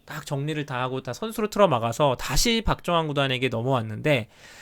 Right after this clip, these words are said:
이 장면이 가장 이바둑을 통틀어서 박정환 구단 입장에서는 아쉬운 장면인데요. 정말 좋은 기회였었는데 여기서 실전엔 여기를 호구 쳤는데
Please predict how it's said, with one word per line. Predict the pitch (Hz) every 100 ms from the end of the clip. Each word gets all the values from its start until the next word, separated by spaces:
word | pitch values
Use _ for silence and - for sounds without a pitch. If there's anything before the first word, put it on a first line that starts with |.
| - - - -
이 | 165 214
장면이 | 302 320 302 294 277 254 254 240
가장 | - 262 294 294 277
이바둑을 | 196 214 208 208
통틀어서 | 214 220 - 196 175 185 180 170 143
박정환 | 156 - 196
구단 | 180 165
입장에서는 | 135 - 143 139 131 143 143 135
아쉬운 | 123 143 226 208
장면인데요. | 165 123 123 117 117 107 107 113 120 _
정말 | 180 208 214
좋은 | 156 143 143
기회였었는데 | 127 113 - 110 110 117 156 110 - - - - - -
여기서 | 127 160 214
실전엔 | 233 262 - 240 233
여기를 | 143 139 151
호구 | 254 262
쳤는데 | - 180 131 123 147 120